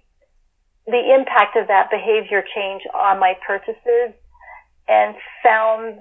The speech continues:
that, uh, it was pretty dramatic. I mean, my, I may still some years only knit sixty, fifty to sixty percent of what I buy, but I'm buying eight to ten patterns as opposed to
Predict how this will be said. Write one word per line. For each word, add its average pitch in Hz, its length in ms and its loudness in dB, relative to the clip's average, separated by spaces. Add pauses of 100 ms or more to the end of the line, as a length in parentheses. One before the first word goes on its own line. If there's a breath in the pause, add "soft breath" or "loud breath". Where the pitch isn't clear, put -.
that, 208 320 4 (1200)
uh, - 80 -2 (140)
it 240 100 4
was 269 220 0
pretty 339 260 -2
dramatic. 214 560 4
I 208 40 -6
mean, 214 160 -2 (180)
my, 214 420 2 (100)
I 226 60 2
may 254 320 4
still 277 260 2
some 254 180 4
years 240 220 2
only 226 400 0
knit 220 380 -4 (520)
sixty, - 420 -12
fifty 254 240 -4
to 226 80 2 (100)
sixty 233 320 -6
percent 220 360 -2
of 196 80 -2
what 208 120 0
I 202 100 0
buy, 202 500 4 (800 loud breath)
but 226 160 6 (200)
I'm 226 300 0
buying 226 600 0 (340)
eight 226 200 0
to 220 80 -2 (120)
ten 277 280 0
patterns 202 380 0 (100)
as 202 140 -4
opposed 202 460 -4 (240)
to 196 320 -2